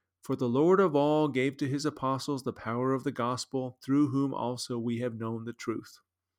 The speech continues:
Again, that's Irenaeus Against Heresies, Book three, Preface.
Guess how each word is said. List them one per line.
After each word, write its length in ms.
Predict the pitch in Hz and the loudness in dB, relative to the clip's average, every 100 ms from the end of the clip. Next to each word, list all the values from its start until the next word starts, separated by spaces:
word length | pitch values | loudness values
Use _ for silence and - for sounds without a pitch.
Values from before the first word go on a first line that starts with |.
| _ | _
Again, 360 | 104 117 120 117 _ _ _ _ _ | -8 -4 -4 -8 _ _ _ _ _
that's 180 | 120 - | -12 -6
Irenaeus 640 | 135 135 120 120 117 - - - | 0 0 2 0 0 -6 -18 -16
Against 360 | 107 120 131 | -8 -8 -6
Heresies, 500 | - 110 104 - 110 107 | -4 -2 -2 -6 -8 -6
Book 280 | 110 107 - | -6 -6 -8
three, 340 | 101 107 117 _ _ _ _ - | -10 -8 -12 _ _ _ _ -14
Preface. 600 | - 101 101 - - | -6 -6 -6 -16 -18